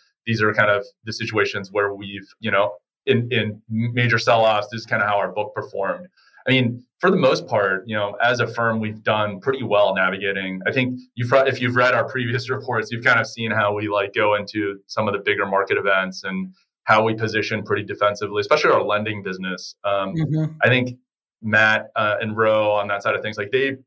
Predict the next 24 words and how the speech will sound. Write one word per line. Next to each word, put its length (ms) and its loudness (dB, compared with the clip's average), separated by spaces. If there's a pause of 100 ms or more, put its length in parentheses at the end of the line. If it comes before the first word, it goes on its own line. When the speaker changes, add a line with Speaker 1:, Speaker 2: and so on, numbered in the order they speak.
Speaker 1:
really 280 0
think 200 -2
hard 320 2
about 260 0
how 160 -2
much 380 -6
inventory 720 2 (380)
of 160 2
cash 640 2
and 120 -4
crypto 300 0
to 80 0
have 220 0
on 180 0
hand 300 -4
to 80 -12
deal 360 -2
with, 280 0
like, 220 -2 (260)
sort 140 4
of 40 0
these 160 -6
tail 280 0
events. 500 -2